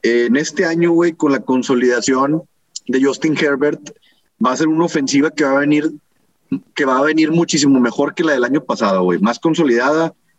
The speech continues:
No olvidemos que siguen estando los mismos hombres, güey. Eh, va a estar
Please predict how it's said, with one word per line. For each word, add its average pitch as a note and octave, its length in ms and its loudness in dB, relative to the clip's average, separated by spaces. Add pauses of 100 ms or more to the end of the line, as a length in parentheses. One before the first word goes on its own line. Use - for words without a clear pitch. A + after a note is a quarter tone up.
No A#2 100 0
olvidemos C#3+ 440 0
que A#2+ 320 -2
siguen C3+ 260 0
estando D3+ 280 0
los D3+ 140 2
mismos D3 380 2
hombres, D3+ 320 0
güey. D#3 260 -2 (520)
Eh, G#2+ 220 2
va G#2+ 100 0
a A2 40 -2
estar B2+ 220 -4